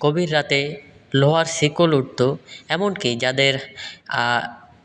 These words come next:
বাবা মায়ের এক সন্তান, অর্থাৎ একটি মাত্র সন্তান, আহ, সেই সন্তান যদি এই পুকুরে গোসল করতে নামতো,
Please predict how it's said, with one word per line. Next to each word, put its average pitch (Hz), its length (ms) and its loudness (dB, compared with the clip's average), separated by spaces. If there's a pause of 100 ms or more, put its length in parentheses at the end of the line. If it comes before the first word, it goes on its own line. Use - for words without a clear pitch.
(160)
বাবা 143 300 -2
মায়ের 175 240 0 (200)
এক 160 300 -2
সন্তান, 127 560 -2 (400)
অর্থাৎ 151 240 0
একটি 156 280 0
মাত্র 170 280 0
সন্তান, 131 440 -2 (560)
আহ, 127 400 0
সেই 160 200 0
সন্তান 160 420 -2
যদি 147 200 0
এই 135 80 4
পুকুরে 127 380 0
গোসল 131 340 -2
করতে 165 300 -2
নামতো, 131 420 -2